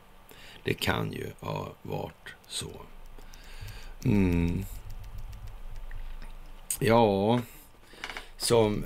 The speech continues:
sagt, alltså. Och, eh, ja...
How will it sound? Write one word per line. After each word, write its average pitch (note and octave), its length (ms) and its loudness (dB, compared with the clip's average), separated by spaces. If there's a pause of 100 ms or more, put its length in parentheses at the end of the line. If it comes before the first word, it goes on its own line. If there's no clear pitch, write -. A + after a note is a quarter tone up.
sagt, - 640 0
alltså. - 420 -4
Och, - 800 -4
eh, G2+ 600 0 (680)
ja... A2+ 520 4